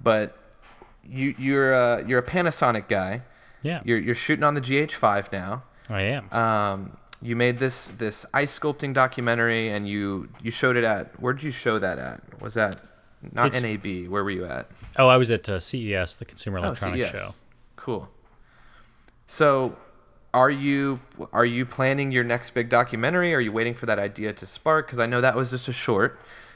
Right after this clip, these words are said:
Speaker 1: um, a little five, what, two to five minute thing.
Speaker 2: Yeah, it was a five minute
Speaker 1: Uh,
Speaker 2: short
Speaker 1: yeah.
Speaker 2: film.
Speaker 1: So what's your, what's your next thing? Is there any, or is there a next thing that you can talk about?
Speaker 2: I feel like I,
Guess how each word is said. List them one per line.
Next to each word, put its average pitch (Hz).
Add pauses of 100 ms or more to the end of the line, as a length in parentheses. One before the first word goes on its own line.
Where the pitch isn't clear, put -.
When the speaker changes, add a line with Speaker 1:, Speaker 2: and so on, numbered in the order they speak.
(180)
Speaker 1:
um, 104 (280)
a 113
little 110
five, 113
what, 110
two 120
to 113
five 110
minute 110
thing. 104
Speaker 2:
Yeah, 123
it 104
was 95
a -
five 92
minute 85
Speaker 1:
Uh, 101 (160)
Speaker 2:
short 120
Speaker 1:
yeah. 120
Speaker 2:
film. 95 (580)
Speaker 1:
So 117
what's 127
your, 131
what's 131
your 135
next 120
thing? 107
Is 98
there 110
any, 120
or 110
is 110
there 107
a 101
next 101
thing 101
that 98
you 98
can 101
talk 101
about? - (720)
Speaker 2:
I 131
feel 196
like 214
I, 123